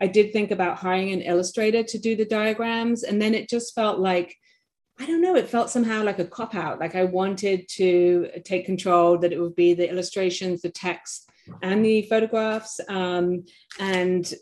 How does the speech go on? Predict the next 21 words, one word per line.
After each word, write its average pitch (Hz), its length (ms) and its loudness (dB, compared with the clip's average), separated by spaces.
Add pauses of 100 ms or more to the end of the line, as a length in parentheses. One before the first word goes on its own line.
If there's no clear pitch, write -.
(100)
you 220 120 0
know, 196 140 4
take 196 220 0
control 196 340 2
of 180 80 2
the 175 80 -2
whole 185 240 0
thing, 202 300 -2
and 208 120 0
that 180 140 -2
perhaps 185 540 -6
the 180 80 -2
viewer 180 380 6
would 175 200 4
forgive 185 320 0
me 180 220 0
if 170 140 -6
the 175 120 0
illustrations 175 640 -2
weren't 180 260 0
perfect, 208 720 -8